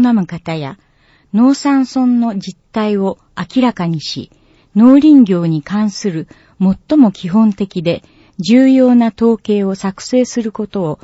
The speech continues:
目的としています。一月下旬から統計調査員が対象者のご自宅や会社などを訪問しますので、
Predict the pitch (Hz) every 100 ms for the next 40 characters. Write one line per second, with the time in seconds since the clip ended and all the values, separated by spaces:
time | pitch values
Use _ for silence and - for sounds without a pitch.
0 | _ _ 190 170 - - 208 - _ 269
1 | - - 160 147 135 - - _ _ _
2 | _ _ - 190 302 277 247 175 151 170
3 | 196 208 196 185 180 170 - _ _ _
4 | - 240 269 - 262 254 254 254 - 240
5 | 196 165 147 135 - _ _ - 233 262
6 | - 285 254 190 165 143 175 196 - 214
7 | - 190 180 - _ _ _ - 214 254
8 | - 254 247 233 180 160 156 214 240 247
9 | 240 226 233 226 - 185 151 139 147